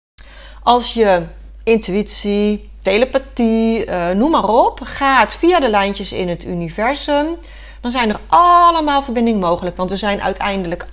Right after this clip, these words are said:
allemaal met elkaar verbonden. En je hebt vast wel eens meegemaakt dat je aan iemand dacht en vlak daarna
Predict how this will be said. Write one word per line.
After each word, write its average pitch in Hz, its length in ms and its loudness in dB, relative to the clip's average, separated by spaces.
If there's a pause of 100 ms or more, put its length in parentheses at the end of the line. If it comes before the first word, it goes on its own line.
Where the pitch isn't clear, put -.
allemaal 302 560 4
met 240 140 -2
elkaar 220 280 -2
verbonden. 160 600 -10 (760)
En 226 140 0
je 226 40 4
hebt 233 180 2
vast - 340 0
wel 359 100 0
eens 294 140 0
meegemaakt 339 760 -2 (220)
dat 277 160 2
je 294 80 4
aan 220 140 4
iemand 185 380 0
dacht 349 640 -2 (800)
en 240 160 0
vlak 392 340 2
daarna 285 400 0